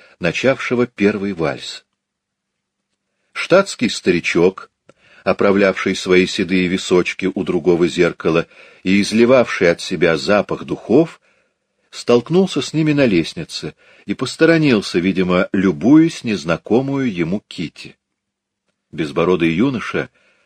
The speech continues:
один из тех светских юношей, которых старый князь Щербацкий называл «тютьками», в чрезвычайно открытом жилете,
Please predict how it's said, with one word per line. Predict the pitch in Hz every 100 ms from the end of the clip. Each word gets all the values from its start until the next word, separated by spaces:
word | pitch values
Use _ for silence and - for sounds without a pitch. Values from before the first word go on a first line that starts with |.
| _ _
один | 80 80 92
из | -
тех | - 95 - -
светских | - 87 90 - - 82
юношей, | 92 101 85 76 87 69 - - -
которых | - 90 95 92 -
старый | - 98 90
князь | - 95 85
Щербацкий | - - 85 92 82 - 90
называл | 78 80 90 85 - - _
«тютьками», | - 135 151 - 98 78 65 _ _ _ _ _ _ _
в | -
чрезвычайно | 113 123 120 - 131 120 113
открытом | 107 - 107 107 95
жилете, | 98 101 143 127 80